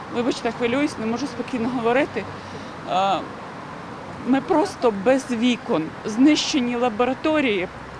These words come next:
потужна матеріально-технічна база, яку прийдеться відновлювати, настільки безглузда атака зі сторони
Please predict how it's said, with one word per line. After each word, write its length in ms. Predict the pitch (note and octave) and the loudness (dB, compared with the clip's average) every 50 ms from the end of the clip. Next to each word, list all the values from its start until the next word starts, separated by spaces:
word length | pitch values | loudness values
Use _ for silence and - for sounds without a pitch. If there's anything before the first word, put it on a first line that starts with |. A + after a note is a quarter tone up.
| - - - - - | -14 -14 -14 -4 0
потужна 720 | C#4 D4 - - D#4+ D4+ D4 C4+ C4 B3+ B3 A#3 A3+ G#3+ - - - - - G3 | 0 0 2 2 2 2 2 2 2 2 2 2 2 0 -2 -8 -12 -12 -6 -6
матеріально-технічна 1080 | A#3 A3+ - C4+ B3 C4 B3+ B3 A#3+ A#3+ - C#4+ - - C4+ C4 C4 - - - A#3 A#3 | -4 -4 0 2 2 4 4 2 0 0 -2 -4 0 2 2 2 2 0 -2 -2 -2 0
база, 420 | G#3 C4+ C4 C4+ C#4+ C4 A3+ G#3 | 2 2 4 4 2 4 2 2
яку 260 | F#3+ G#3 G#3 - C4 | 2 2 -2 -4 -6
прийдеться 520 | - - A#3+ A#3 G3 A#3+ B3+ B3 - B3+ A3+ | -4 -2 -2 0 2 2 2 2 0 -4 -2
відновлювати, 880 | G#3+ A3+ F#3+ A3+ C4+ D4 D#4 D#4 C#4 A3+ F#3+ F#3 F#3 - - F3 D#3 - - - - - - - - - - - - - | -2 -2 0 2 2 4 4 4 2 2 2 0 -2 0 -2 -4 -4 -4 -10 -12 -14 -14 -12 -12 -12 -12 -12 -12 -10 -4
настільки 1160 | - A#3+ A#3+ B3 B3+ C4+ - - - - - D4 D4 C#4+ C#4 - - - - D#4+ A#3 G#3 - - - - - - - - - - - - - G#3 G3+ G3 - | 0 0 4 4 4 2 2 -2 -8 -2 4 4 6 6 4 2 -2 -2 2 4 4 4 4 2 -2 -8 -10 -10 -12 -14 -14 -14 -14 -12 -10 -10 -10 0 4
безглузда 840 | D4 D4+ C4+ C#4 E4+ D#4 C#4 D#4 D4+ D4 C#4 B3 A#3 F#3+ F#3+ F#3 - | 6 6 6 4 2 2 4 4 4 4 4 2 2 2 2 2 2
атака 600 | - A#3+ A3+ - - C4+ C4 B3+ - - F3 F3+ | 0 -2 0 2 2 2 2 2 -2 -2 -4 -4
зі 120 | F3 G3 | -4 -6
сторони 680 | F#3+ - - - B3+ A#3+ B3 A#3+ B3 B3+ C4 A#3+ G3+ | -8 -8 -2 0 2 2 2 2 2 2 2 2 0